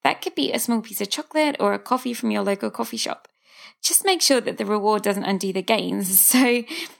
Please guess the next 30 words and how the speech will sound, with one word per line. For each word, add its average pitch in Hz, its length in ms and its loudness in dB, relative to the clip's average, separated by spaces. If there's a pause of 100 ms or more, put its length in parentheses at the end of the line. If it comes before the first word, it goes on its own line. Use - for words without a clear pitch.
(140)
if 277 120 0
your 339 160 4
goal 320 200 2
was 359 140 -4
to 269 100 0
lose 233 320 2
weight, 214 380 0
treating - 320 -2
yourself 226 420 0
to - 160 -2
a 208 360 -6
s-, - 320 -2
um, 202 560 0
Starbucks 214 540 0
muffin 214 400 0
after 214 240 0
hitting 208 340 0
a 208 40 -2
certain, 202 540 0 (600)
um, 202 640 0 (400)
weight 208 560 0
or 190 540 0 (180)
after 202 220 2
going 208 200 2
for 208 160 -6
a 202 60 -2
run 247 360 2
probably 202 560 -2
doesn't 196 260 -4
work. 185 360 0